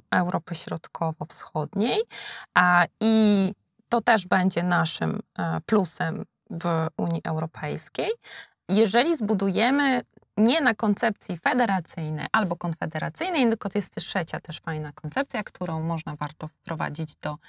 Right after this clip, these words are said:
debaty, funkcjonalna. Czyli, e, ona jest porównywana do wrzucania kamyczka do jeziora, czyli za, za, i się robią takie wtedy kręgi na tym jeziorze, czyli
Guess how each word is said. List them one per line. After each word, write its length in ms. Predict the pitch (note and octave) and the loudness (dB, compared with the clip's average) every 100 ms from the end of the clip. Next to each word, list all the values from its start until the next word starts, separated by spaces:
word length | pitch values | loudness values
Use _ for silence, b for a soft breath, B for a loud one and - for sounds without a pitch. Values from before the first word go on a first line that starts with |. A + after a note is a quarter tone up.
| B B B - | B B B -4
debaty, 380 | E3 G#3+ A#3 A#3 | 0 2 2 2
funkcjonalna. 800 | C4+ B3+ - A3+ G3+ D3 C#3+ - _ _ B B - | 2 0 0 -2 0 -2 -4 -10 _ _ B B -2
Czyli, 420 | C4+ C#4 B3 A3+ _ _ _ - | 2 4 4 2 _ _ _ -2
e, 120 | F#3 | 0
ona 180 | - B3 | 2 4
jest 160 | A#3+ - | 2 0
porównywana 680 | G#3 F#3+ F#3+ F3 A#3 A3 | -4 0 0 4 4 6
do 120 | G#3 F#3 | 2 0
wrzucania 800 | E3+ F3 - G#3 G3+ F#3 E3 E3 - | -2 -4 0 2 2 2 0 -2 -6
kamyczka 540 | - F3+ F3 - D#3 | -4 -2 -2 -4 -6
do 200 | D#3 D#3 | -4 -4
jeziora, 500 | D3+ D3+ D3+ D#3 C#3 - | -2 -2 -2 -4 -4 -10
czyli 340 | - E3+ D#3+ D#3+ _ _ | -10 -6 -6 -6 _ _
za, 220 | - E3 F3 _ _ _ - - | -8 -4 -4 _ _ _ -20 -12
za, 300 | D#3+ E3 D#3+ - | -6 -2 -4 -4
i 80 | F#3 | -8
się 200 | - F#3 - | -6 -8 -2
robią 200 | G3 F3+ | 0 0
takie 220 | F3 - | -4 -8
wtedy 240 | - F3 | -6 -4
kręgi 760 | E3+ - G3 E3 D#3+ D3+ C3+ - _ _ _ B B B B _ | -2 0 2 4 2 0 -4 -14 _ _ _ B B B B _
na 140 | E3 D#3+ | -2 -2
tym 220 | - E3 | 0 0
jeziorze, 560 | E3 E3 D#3+ C#3 D3+ E4 - b b - | 2 2 0 -2 -2 -4 -6 b b -8
czyli 560 | - G3+ G3+ G3 F#3+ | -2 2 4 4 2